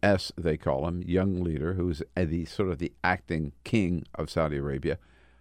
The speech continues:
um, that there are intercepts re-, inviting him to come back to Saudi Arabia, saying, "We'll forgive you, all is forgiven, just come on back, and we'll even find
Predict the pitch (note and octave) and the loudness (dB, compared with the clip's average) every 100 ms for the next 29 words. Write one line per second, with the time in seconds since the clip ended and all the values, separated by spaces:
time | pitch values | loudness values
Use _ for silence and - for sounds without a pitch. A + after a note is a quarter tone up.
0 | _ F#2+ F2+ F2+ E2+ D#2+ - _ _ - | _ 4 6 6 4 0 -6 _ _ 0
1 | G2+ G#2+ - C3 - C3 B2+ G#2 - - | 2 4 2 0 0 2 4 4 2 -16
2 | _ _ _ - G#2+ - B2 G2+ A#2 E3+ | _ _ _ -2 0 6 6 8 8 8
3 | - B2+ G#2 G2 F2+ _ _ - A2+ A2 | 6 6 6 4 0 _ _ 4 4 4
4 | G2 A#2 D3 D#3+ C#3+ - A#2 A2 G2 F#2 | 4 4 4 2 0 4 4 4 4 4
5 | F2+ E2+ F#2 - F2 E2+ - _ _ - | 4 4 2 2 2 0 -6 _ _ 4
6 | C#3 F#3 F3+ C#3+ G#2+ G2+ G#2+ G#2+ - A2+ | 6 6 4 4 6 6 4 4 6 6
7 | C#3 C#3+ B2+ G2+ G2 G2 F#2+ E2+ B2 C3+ | 6 2 2 2 2 2 0 2 4 4
8 | - B2 B2+ E3 A#2+ G2+ G2 F#2+ - _ | 2 4 4 2 4 6 6 2 -8 _
9 | - G#2+ A2 C3+ B2+ A2+ A2 - G#2 A2+ | -2 2 4 4 4 2 0 2 4 4
10 | A2+ | 2